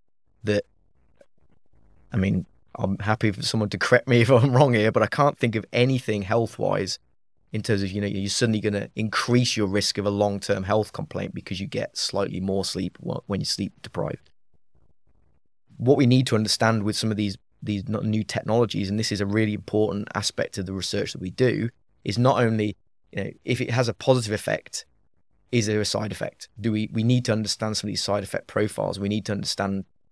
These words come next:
you know, if you are, like, for, for example, caffeine, caffeine is one of those psychostimulants that blocks that sleep drive that I talked about. It's a, what we call an, an, an adenosine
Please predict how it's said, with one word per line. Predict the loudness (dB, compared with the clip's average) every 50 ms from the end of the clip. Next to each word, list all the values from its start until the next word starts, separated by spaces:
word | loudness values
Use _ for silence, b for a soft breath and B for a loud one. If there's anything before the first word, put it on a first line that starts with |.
| _ _ -8
you | -8
know, | -8 -8 -10 _
if | -4 -4 -2 0
you | 2 2 4 6
are, | 6 6 4 2 0 _ _ _ _ _ _ _ _ _ _ _ _
like, | -6 -6 -6 -6
for, | -6 -8 -6
for | -2 -2
example, | -2 2 2 2 2 2 -2 -4 -6
caffeine, | -4 -2 -4 -4 -4 -2 -4 -4 -2 -2 -4 -6 -8 _ _ _ _ _ _ _ _ _
caffeine | -2 0 0 2 2 2 2 2
is | 0 -2 0
one | 0 2 2
of | 0 0
those | 2 4 4 4 2 0 -2 -4 -6 -8 _ _ _ _ _ -8
psychostimulants | -6 -2 2 4 4 4 4 2 0 0 0 0 0 2 2 2 2 0 -2 -4 -6 -4 -4 -6 -6 -6 _
that | -6 -6 -6 -6 _ _ _
blocks | 0 4 6 6 4 4 -2 -6 -4
that | -4 -6 -4 -2
sleep | -2 -2 0 -2 -2 -4 -4
drive | -6 -6 -4 -4 -4 -4
that | -4 -6
I | -6
talked | -6 -6 -6 -6 -6 -6 -6
about. | -8 -6 -4 -4 -6 -6
It's | -8 -6 -6 -2 -2
a, | -2 -2
what | -2 -4 -6 -8 -8
we | -8 -6
call | -2 0 0
an, | 0 0 -2 -4 -4
an, | -4 -4 -4 -4 -6 -6
an | -6 -6
adenosine | -6 -6 -2 -2 0 0 0 -2 -2 -2 -2 -2 -4 -6